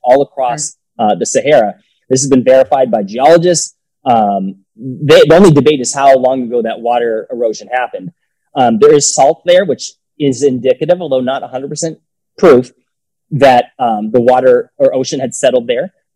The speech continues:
Speaker 1: And I, I, I bring that up because some people will argue, like, 'cause I've, I've, I've, I made these videos a few years ago. And so I've heard all, I've looked into what the critics have said. I've studied into this 'cause I'm like, "Let me see, like, am I right? Am I wrong? Is there truth here? Should I, you know, what, let me,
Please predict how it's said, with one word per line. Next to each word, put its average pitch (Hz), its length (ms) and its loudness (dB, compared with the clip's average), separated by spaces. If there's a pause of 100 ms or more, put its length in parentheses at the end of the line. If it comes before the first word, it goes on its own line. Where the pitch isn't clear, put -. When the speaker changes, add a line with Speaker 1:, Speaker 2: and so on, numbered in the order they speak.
(120)
Speaker 1:
And 135 420 2
I, 135 180 0
I, 131 260 0
I 143 40 -6
bring 196 200 2
that 208 100 4
up 220 80 2
because 147 240 -8
some 190 160 -6
people 156 260 -4
will 135 160 -4
argue, 127 480 -2 (120)
like, 110 240 -2 (100)
'cause 151 100 -4
I've, 147 220 2
I've, 123 200 -6
I've, 107 120 -14 (440)
I 147 60 2
made 165 160 4
these 143 160 0
videos 139 220 0
a 113 40 -14
few 131 100 -8
years 131 300 0
ago. 113 180 2
And 107 100 -4
so 120 80 0
I've 113 140 -2
heard 113 140 0
all, 160 460 6
I've 127 160 -8
looked 160 200 -2
into 160 140 -10
what 165 100 -8
the 139 80 -4
critics 160 280 -6
have 160 140 -6
said. 160 240 2
I've 131 100 0
studied 151 320 -4
into 208 140 0
this 113 180 -12
'cause 127 120 -16
I'm 123 60 -12
like, 113 160 -4
"Let 151 100 0
me 165 80 -6
see, 190 260 0
like, 110 160 0 (260)
am 123 80 0
I 117 60 4
right? 151 240 4
Am 160 100 0
I 135 40 -2
wrong? 165 360 -2
Is 120 120 -8
there 117 200 -8 (220)
truth 190 220 0
here? 196 120 0
Should 147 200 0
I, 123 140 -4
you 156 100 -12
know, 117 80 -4
what, 139 280 -2 (200)
let 160 120 0
me, 180 160 -2